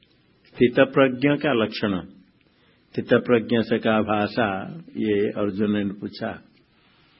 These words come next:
शास्त्र में स्थित प्रज्ञ ज्ञानी का लक्षण कहे के इन लक्षण को लेकर के दूसरे को पहचान लेना, इसके लिए नहीं।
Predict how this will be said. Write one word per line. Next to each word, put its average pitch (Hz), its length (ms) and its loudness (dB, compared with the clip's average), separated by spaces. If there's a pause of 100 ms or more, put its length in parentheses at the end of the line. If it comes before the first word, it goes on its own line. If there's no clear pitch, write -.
(1200)
शास्त्र 113 600 2
में 165 460 4
स्थित - 380 0
प्रज्ञ 127 520 4
ज्ञानी 110 360 2
का 120 140 0
लक्षण 120 420 2
कहे 117 240 0
के 123 260 0 (1200)
इन 123 60 6
लक्षण 123 460 8
को 135 100 4
लेकर 151 420 8
के 147 140 2
दूसरे 123 380 4
को 139 100 4
पहचान 131 540 4
लेना, 139 500 4
इसके 135 300 0
लिए 110 160 4
नहीं। 107 420 0